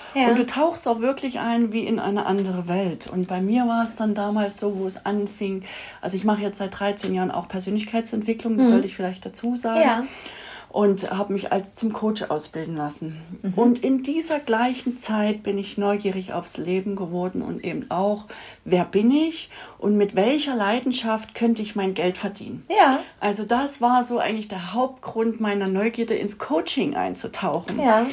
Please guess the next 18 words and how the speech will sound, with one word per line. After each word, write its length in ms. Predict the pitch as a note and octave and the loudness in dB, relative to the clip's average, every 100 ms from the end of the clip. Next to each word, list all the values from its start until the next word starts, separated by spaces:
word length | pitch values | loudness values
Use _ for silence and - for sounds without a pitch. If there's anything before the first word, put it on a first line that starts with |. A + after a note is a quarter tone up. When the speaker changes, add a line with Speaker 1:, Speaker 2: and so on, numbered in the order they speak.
| C4+ - | -6 -10
Speaker 1:
das 120 | A3+ | -10
ist 160 | - - | -8 0
cool. 240 | A3+ A3 A3 | 2 4 4
Speaker 2:
Ähm, 420 | A3 A3 A3 G#3+ G#3+ - - | 4 4 2 0 -6 -14 -4
weil 320 | A3 A3 - - - - | 2 2 0 -6 -14 -14
du, 140 | - - | -12 -8
du 160 | A3+ | -2
weißt 320 | G#3+ C4+ E4+ - | 2 2 2 2
manchmal 340 | B3 A3 G3+ | 2 2 2
gar 220 | G#3 G3 | 2 0
nicht, 180 | F#3 F3+ | 0 0
was 160 | A3+ A3+ | 0 2
macht 240 | A#3 - | 0 0
dich 180 | A#3 - | -6 -4
glücklich, 600 | C#4+ D4 - B3+ B3 - | -4 -4 -2 -2 -4 0
wer 140 | A#3 | 0
bist 340 | A#3 A#3+ - - | 0 -2 -4 0
du, 280 | A#3 A3+ | 0 0